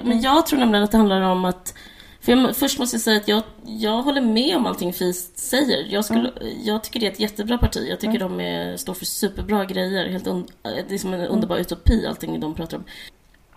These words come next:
Speaker 1: Men jag tycker det är intressant för att, för att, eh, vi har pratat om det här i podden jättemycket, eh, innan, att det handlar om, eh,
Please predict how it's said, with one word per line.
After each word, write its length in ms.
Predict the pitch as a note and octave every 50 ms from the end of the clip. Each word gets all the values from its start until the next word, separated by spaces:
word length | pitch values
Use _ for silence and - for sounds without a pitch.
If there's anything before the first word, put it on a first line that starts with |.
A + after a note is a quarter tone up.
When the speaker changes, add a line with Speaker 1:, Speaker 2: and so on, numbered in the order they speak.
| _ _ _ - -
Speaker 1:
Men 140 | G#3+ G#3 G#3
jag 100 | G3+ A#3+ -
tycker 140 | A#3+ B3+
det 40 | A#3 B3
är 20 |
intressant 600 | C4 - B3+ B3 - - G4+ F4 B3 F#3+ - -
för 120 | - A#3+
att, 280 | G3 G#3 - - - - - -
för 220 | - - - A#3
att, 300 | G#3 G#3 G#3 - - -
eh, 260 | G#3 G3+ G3 G3 G3 G3 - - - - - - - _ - _ _ _ - _ _ _ _ _
vi 320 | - - - A3 A3 G#3+ A3+
har 40 | A3+
pratat 220 | A3+ D4+ C4+ -
om 100 | A3+ B3
det 80 | G#3+ G#3
här 60 | F#3+
i 60 | F#3+
podden 340 | F#3+ - G3+ G3 G3+ F#3+ G3
jättemycket, 840 | G3+ A3 A3+ - - A3+ A#3+ B3 B3+ G#3+ F#3+ E3+ E3 E3 - - -
eh, 60 | - - -
innan, 400 | - G#3 G#3 F#3+ G3+ A3 A3 G3+
att 120 | F#3 F#3 -
det 60 | G3
handlar 220 | G3 F#3 F3+ F3+ F3
om, 220 | F3 F3 F3 F3
eh, 440 | E3+ - D3+ D3 - - G1+ G1+